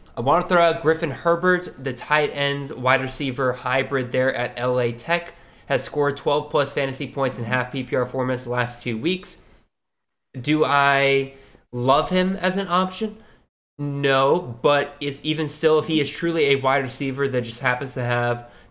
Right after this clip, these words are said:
tight end eligibility and they are using him week in and week out, there could be a little bit of a cheat code there. Uh, so keep an eye on him. The other one I want to throw out here,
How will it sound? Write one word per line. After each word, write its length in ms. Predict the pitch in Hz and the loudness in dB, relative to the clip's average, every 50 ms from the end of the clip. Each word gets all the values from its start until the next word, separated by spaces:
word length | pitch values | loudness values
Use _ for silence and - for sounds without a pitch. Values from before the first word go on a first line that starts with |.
| _ _ | _ _
tight 160 | 139 131 123 123 | 2 4 4 4
end 180 | 123 120 123 | 4 4 4
eligibility 600 | 123 123 123 117 120 123 123 127 131 123 127 117 110 | 2 2 0 0 -4 -4 -2 -2 0 0 -2 -2 -2
and 160 | 123 120 120 | -2 0 0
they 100 | 117 117 | 0 0
are 220 | 123 123 131 139 | 2 2 4 4
using 380 | 131 120 123 127 127 127 135 127 | 2 0 -2 -4 -4 -4 -2 -2
him 180 | 127 120 113 | -2 -2 0
week 180 | 117 131 127 127 | -2 -4 -4 -2
in 100 | 135 127 | -2 -4
and 120 | 120 110 | -2 -2
week 180 | 120 127 120 - | -4 -6 -2 0
out, 220 | 143 147 147 143 | 0 0 2 0
there 80 | 131 120 | -2 -6
could 220 | - - 151 131 | -2 -2 -2 -2
be 100 | 147 147 | 0 -2
a 60 | 139 131 | -2 0
little 220 | 135 135 135 127 | 0 0 0 0
bit 120 | 131 135 | -2 -2
of 100 | 123 113 | -4 -4
a 40 | 120 | -8
cheat 280 | 113 - - 175 170 - | -8 -6 -8 -8 -8 -4
code 280 | - 170 165 156 - | -2 -2 -2 -2 -2
there. 260 | - 170 165 160 165 - - - - - - _ _ _ _ _ - | -2 0 0 0 -2 -6 -16 -20 -20 -20 -20 _ _ _ _ _ 0
Uh, 200 | 117 117 110 107 | 2 2 2 2
so 160 | - 135 123 | 0 -2 -4
keep 160 | 120 - 147 | -4 -4 -2
an 80 | 151 147 | 0 2
eye 160 | 139 135 131 | 4 4 2
on 60 | 127 | 2
him. 240 | 131 135 135 131 131 - - - - - _ _ _ _ _ _ - | 0 -2 -2 -2 -4 -10 -18 -20 -20 -20 _ _ _ _ _ _ -6
The 60 | 320 | -4
other 100 | 339 339 | -2 0
one 120 | 311 277 | 2 2
I 20 | 262 | 4
want 140 | 247 220 | 2 2
to 40 | 226 | 4
throw 180 | - 208 208 196 | 4 4 4 4
out 180 | 190 185 170 | 4 2 2
here, 340 | 175 180 175 170 165 - - | 2 2 2 2 0 -2 -6